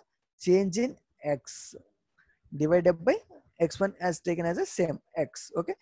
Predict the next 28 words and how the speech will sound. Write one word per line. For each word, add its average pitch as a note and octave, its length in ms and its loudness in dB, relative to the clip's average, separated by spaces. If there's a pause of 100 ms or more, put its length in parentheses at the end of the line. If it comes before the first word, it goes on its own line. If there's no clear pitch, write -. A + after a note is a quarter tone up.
(640)
Percentage, F#3+ 640 6 (100)
percentage F#3+ 480 2
means C4 280 -2
into F#3+ 320 2
hundred. D#3 500 0 (680)
Okay. F#3+ 220 -2 (400)
Into E3 340 -2
hundred, D3 540 -4
percentage G3 500 0 (160)
we E3+ 100 2
are E3 100 2
calculating, D#3+ 680 -2
that F3 160 -6
time F#3+ 160 -2
we E3+ 80 0
are D#3+ 100 2
multiplying D3+ 600 -4
with D3 140 -6
the D#3 180 -4 (360)
hundred, E3 460 -2 (160)
hundred, D#3 400 -4
hundred. D#3 460 -6 (140)
Okay. F#3 180 -4 (800)
Upper E3 320 4
side F#3 220 0
and G#3+ 180 0
bottom E3 300 6
side, C#3 260 -2